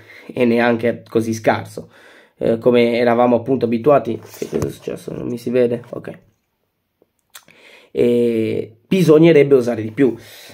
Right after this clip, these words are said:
Adesso col Milan io non so se ci sarà o non ci sarà Retegui, eh, va bene lo stesso, insomma. Eh, l'importante, cioè, va bene lo stesso no, è chiaro che si tira un sospiro di sollievo, perché,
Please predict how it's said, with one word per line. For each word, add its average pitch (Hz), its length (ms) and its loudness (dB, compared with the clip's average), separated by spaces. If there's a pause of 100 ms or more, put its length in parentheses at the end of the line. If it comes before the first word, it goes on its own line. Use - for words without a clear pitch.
(100)
Adesso 139 460 0
col 151 180 2
Milan 185 340 4
io 175 100 4
non 180 160 2
so 165 140 0
se 160 120 -4
ci 147 140 -6
sarà 156 380 4
o - 20 4
non 156 140 4
ci 143 120 -8
sarà 131 220 2
Retegui, 175 840 2 (480)
eh, 120 640 4
va 131 180 2
bene 123 440 4
lo 120 160 -2
stesso, 131 600 -2
insomma. 120 500 -2 (400)
Eh, 131 180 2
l'importante, 170 1040 4
cioè, - 220 -4 (320)
va 120 160 -2
bene 165 240 6
lo 165 100 6
stesso 180 360 2
no, 180 420 2 (640)
è 170 200 2
chiaro 170 580 6
che 165 460 2 (260)
si - 240 -10
tira 160 200 4
un 147 80 4
sospiro 135 380 -4
di 127 120 -4
sollievo, 123 540 0
perché, 110 380 -12